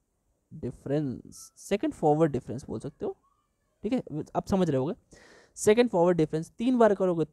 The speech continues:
ट्रिपल आ जाएगा। अच्छा, तीन बार, अ, तीन बार करेंगे तो उसमें ट्रेंड क्या फॉलो होगा? देखिए, देखिए, देखिए, सिमिलरली अगर मैं बात करूँ, सिमिलरली वाला कॉन्सेप्ट लग गया। अगर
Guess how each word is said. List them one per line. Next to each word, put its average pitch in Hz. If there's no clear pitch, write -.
ट्रिपल 196
आ 170
जाएगा। 156
अच्छा, -
तीन 240
बार, 226
अ, 175
तीन 214
बार 202
करेंगे 196
तो 208
उसमें 208
ट्रेंड 220
क्या 131
फॉलो 117
होगा? 120
देखिए, 175
देखिए, 135
देखिए, -
सिमिलरली 214
अगर 214
मैं 160
बात 139
करूँ, 156
सिमिलरली 170
वाला 170
कॉन्सेप्ट 156
लग 139
गया। 196
अगर 240